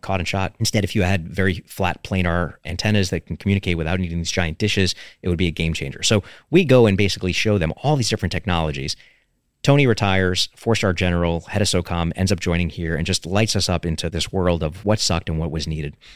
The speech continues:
We become big investors in Anduril. Anduril now is actually a really important company, not only for, I think, the future of American defense, but as a theme for investors. It's what I call the consolidators. They now have over a billion dollars of cash on their balance sheet, and they are starting to acquire companies and win contracts in a big way.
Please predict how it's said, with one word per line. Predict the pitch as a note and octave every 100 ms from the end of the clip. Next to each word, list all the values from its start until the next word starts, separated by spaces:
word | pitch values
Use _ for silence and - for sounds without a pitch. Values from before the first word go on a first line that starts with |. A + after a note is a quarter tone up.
| - -
We |
become | G#2 A2 G2+
big | A2
investors | A2 F#2 G2 F#2 E2+
in | C#2
Anduril. | F2 F2 E2 E2+ B1+
Anduril | F2 F2 E2
now | E2+ E2+ E2 - - _
is | G#2 F2 -
actually | G#2 F2
a | G2
really | E3+ C#3
important | F2+ A#2+ A2 F2 - _ -
company, | A2 G2 F2 F2
not | A2
only | G#2+ F2+
for, | E2+
I | E2
think, | F2
the | -
future | G#2 E2
of | D#2+
American | E2+ D2+
defense, | D2 F#2 E2+ - - - _ -
but | F#2
as | E2+
a | E2
theme | - - C3 G#2+ E2
for | D#2 F2+ E2
investors. | D2+ E2+ - A#1 G1+ - - _ -
It's | G2
what | G2
I | F2
call | E2+
the | D#2+
consolidators. | D#2+ - E2 F2+ G2 G#2 G#2 -
They | G2+
now | G#2
have | G2+ F2+
over | F2 E2+
a |
billion | F#2+ F#2
dollars | F2 E2+ D#2+
of |
cash | - D#2+ D#2+ -
on | E2+
their | D2+
balance | C#2+ E2
sheet, | - F#2
and | E2+ F#2+
they |
are | E2+
starting | - E2 D#2
to | C#2+
acquire | - E2 D#2 D2+
companies | D#2 C#2+ D2+ -
and | C#2+
win | D#2
contracts | - D#2 D2+ C#2+
in | D#2+
a |
big | D2 -
way. | -